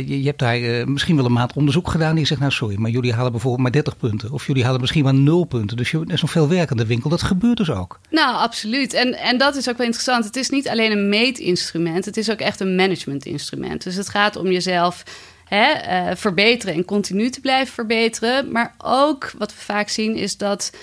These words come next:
Speaker 2: bedrijven hun blind spots beter in zicht krijgen. Dat ze zeggen: "Oh, wij zijn fantastisch, want op duurzaam gebied en onze C O twee voetdruk, nou, hè, doen we het hartstikke goed."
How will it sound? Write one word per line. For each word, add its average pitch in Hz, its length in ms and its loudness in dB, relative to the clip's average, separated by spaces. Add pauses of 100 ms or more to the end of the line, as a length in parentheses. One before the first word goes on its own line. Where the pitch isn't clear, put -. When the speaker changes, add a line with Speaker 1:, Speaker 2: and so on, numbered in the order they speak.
(160)
Speaker 2:
bedrijven 202 500 2
hun 202 120 2
blind 196 360 2
spots - 380 -4
beter 180 360 -4
in 175 160 -4
zicht 165 240 -6
krijgen. - 240 -8
Dat - 100 -8
ze - 60 -8
zeggen: - 240 -8 (100)
"Oh, - 160 -2
wij 180 100 -2
zijn 185 160 -2
fantastisch, 220 760 0
want 185 260 0
op 170 240 -6
duurzaam 185 600 2 (300)
gebied 220 560 2
en 180 160 0
onze 185 360 0
C - 80 -2
O 170 140 -2
twee 202 280 -2
voetdruk, 175 580 -4 (100)
nou, 147 140 -4 (300)
hè, 254 260 2
doen 220 120 0
we 208 60 0
het 196 100 -4
hartstikke 180 420 -4
goed." 262 280 -2